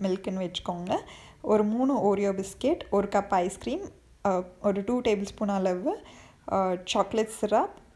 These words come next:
கூடவே வந்து ஒரு, ஒரு டேபிள் ஸ்பூன் அளவு வந்து சுகர் நான் சேர்த்துக்கிறேன். ஏன் ஐஸ்கிரீம்னா, அப்போ தான் நமக்கு வந்து திக்கா அந்த ஷேக் கன்சிஸ்டன்சில வந்து ஐஸ்கிரீம் சேர்த்தா தான் நமக்கு கிடைக்கும்.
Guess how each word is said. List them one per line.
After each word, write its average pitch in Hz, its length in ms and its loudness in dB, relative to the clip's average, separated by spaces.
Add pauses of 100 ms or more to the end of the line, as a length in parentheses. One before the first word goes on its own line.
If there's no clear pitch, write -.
கூடவே 220 420 2
வந்து 208 300 0
ஒரு, 214 220 2
ஒரு 190 180 0
டேபிள் 196 260 -2
ஸ்பூன் 196 260 -4
அளவு 185 260 0
வந்து 185 220 -4 (120)
சுகர் 202 240 0
நான் 196 200 -2
சேர்த்துக்கிறேன். 190 420 0 (340)
ஏன் 269 180 4
ஐஸ்கிரீம்னா, 214 520 0
அப்போ 269 300 2
தான் 226 120 2
நமக்கு 202 240 -2
வந்து 196 380 -2
திக்கா - 240 -2
அந்த 233 220 2 (140)
ஷேக் 226 220 0 (140)
கன்சிஸ்டன்சில 202 800 -2
வந்து 180 220 0
ஐஸ்கிரீம் 208 460 0
சேர்த்தா 180 260 -2
தான் 185 120 -2
நமக்கு 190 220 -4
கிடைக்கும். 175 420 -4